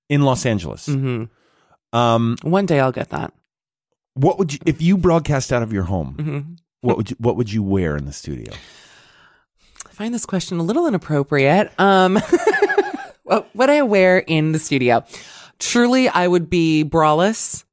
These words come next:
Speaker 2: If
Speaker 1: Okay.
Speaker 2: it, well, if depends, guests are coming, then it's a whole different bag.
Speaker 1: No,
Speaker 2: Then I would be
Speaker 1: not guests.
Speaker 2: done up.
Speaker 1: It's just you
Speaker 2: Just
Speaker 1: in
Speaker 2: me.
Speaker 1: a booth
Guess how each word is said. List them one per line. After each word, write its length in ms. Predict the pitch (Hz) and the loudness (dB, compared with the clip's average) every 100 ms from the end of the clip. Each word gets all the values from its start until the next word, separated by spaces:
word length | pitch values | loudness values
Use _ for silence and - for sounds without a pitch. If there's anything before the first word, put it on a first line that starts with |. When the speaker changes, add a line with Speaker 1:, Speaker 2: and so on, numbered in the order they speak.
| _ - | _ -4
Speaker 2:
If 100 | 196 | 0
Speaker 1:
Okay. 80 | 175 | 2
Speaker 2:
it, 60 | 220 | 2
well, 160 | 233 185 | 2 0
if 300 | 170 165 - | -2 -2 -4
depends, 340 | 160 135 127 | -2 -2 -2
guests 260 | 185 185 - | 0 0 0
are 60 | |
coming, 340 | 196 208 214 214 | 0 0 2 0
then 140 | 165 | 0
it's 140 | 151 156 | -2 -2
a 40 | |
whole 140 | 143 | -2
different 240 | 127 127 123 | -2 -4 -4
bag. 160 | - | -2
Speaker 1:
No, 80 | 302 | 0
Speaker 2:
Then 120 | 156 | 0
I 60 | 165 | -2
would 180 | 160 147 | -2 0
be 140 | 156 | 2
Speaker 1:
not 180 | 175 135 | 2 2
guests. 240 | 202 147 | 0 2
Speaker 2:
done 80 | 143 | 2
up. 120 | 139 151 | 0 0
Speaker 1:
It's 160 | 139 | -2
just 260 | - 170 160 | 0 -2 2
you 240 | 165 175 | 4 6
Speaker 2:
Just 220 | 185 196 | 6 4
Speaker 1:
in 80 | 165 | 2
Speaker 2:
me. 180 | 160 151 | 2 2
Speaker 1:
a 40 | |
booth 340 | 147 139 131 | 2 2 -2